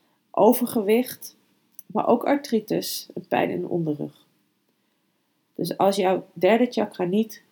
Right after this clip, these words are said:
goed werkt, zijn dat klachten waar je last van kan hebben.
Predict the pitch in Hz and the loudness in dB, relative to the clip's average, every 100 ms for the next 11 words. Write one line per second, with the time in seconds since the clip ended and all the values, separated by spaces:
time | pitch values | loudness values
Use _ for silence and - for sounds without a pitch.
0 | _ 214 220 - 170 185 196 196 - 180 | _ 0 0 0 2 4 2 -2 -4 -4
1 | 170 180 180 - 185 190 - 175 160 165 | 0 2 0 0 0 0 -2 0 2 2
2 | 151 160 - 165 165 160 151 156 151 - | 2 0 -4 -8 -6 -6 -4 -6 -6 -10